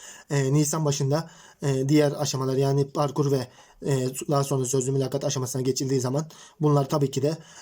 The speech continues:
e, Haziran'ı hatta biraz da geçebilir ve onlarda açıklanması altı yedi ayı bulabilir. O yüzden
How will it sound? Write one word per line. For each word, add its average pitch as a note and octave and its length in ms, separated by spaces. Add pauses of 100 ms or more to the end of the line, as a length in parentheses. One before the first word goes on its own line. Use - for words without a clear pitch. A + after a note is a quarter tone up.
(120)
e, C3+ 440
Haziran'ı C#3+ 520
hatta D3 400
biraz C#3 240
da C#3+ 60
geçebilir C3+ 520 (300)
ve D3+ 160
onlarda D3 440
açıklanması D3 680
altı C#3+ 280
yedi C#3 180
ayı C#3+ 200
bulabilir. C3+ 480
O D#3+ 100
yüzden D3+ 380